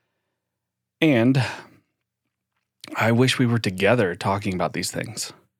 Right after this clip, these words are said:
I have a very real fear that, that my office wall is the only <laughs> recipient of these talks. Not that what I'm saying is the end all and be all of any of the topics that we ever talk about,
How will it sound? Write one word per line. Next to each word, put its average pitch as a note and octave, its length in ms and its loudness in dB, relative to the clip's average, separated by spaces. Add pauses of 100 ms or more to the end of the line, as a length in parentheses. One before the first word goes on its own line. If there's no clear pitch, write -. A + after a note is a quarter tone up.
(1300)
I G2 140 0
have G2+ 280 2
a G#2+ 80 4
very G#2+ 340 2
real A2 300 2
fear A#2 420 2
that, G2+ 280 2 (220)
that G#2+ 180 -2
my G2+ 240 -2 (160)
office A2 440 -2
wall A2 300 4
is A2 120 -2
the G#2 200 -4
only A2 300 4
<laughs> G#2 120 0
recipient - 540 0
of G2+ 160 -2
these - 220 -2
talks. - 640 -8 (1600)
Not C3+ 200 4
that C3 80 4
what A#2+ 140 4
I'm A#2+ 200 4
saying F#2+ 320 0
is F#2+ 140 -2
the F#2 140 0
end G2 180 0
all F#2 140 2
and F2 120 -4
be F#2 120 0
all E2+ 200 0
of F2 80 -4
any A2+ 240 4
of E2+ 140 -4
the F2 160 -10 (180)
topics F#2 420 -2
that D2 160 -4
we F2 180 -2
ever G#2+ 200 0
talk - 300 -8
about, - 280 -12